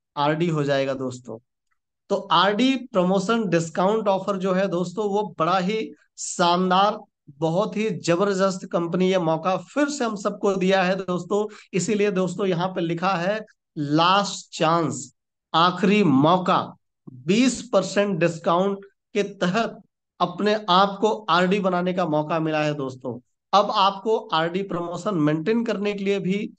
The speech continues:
दो महीने की जगह सिर्फ एक महीने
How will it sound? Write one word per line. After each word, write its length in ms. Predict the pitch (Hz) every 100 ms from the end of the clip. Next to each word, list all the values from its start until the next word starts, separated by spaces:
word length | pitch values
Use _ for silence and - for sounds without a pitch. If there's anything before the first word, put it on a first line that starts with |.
| _ _
दो 420 | 160 143 147 220 269
महीने 400 | 247 214 226 226
की 140 | 220 180
जगह 480 | 165 170 208 131 - _ _
सिर्फ 540 | - - 220 - - 190
एक 260 | 226 269
महीने 500 | - 190 185 196 214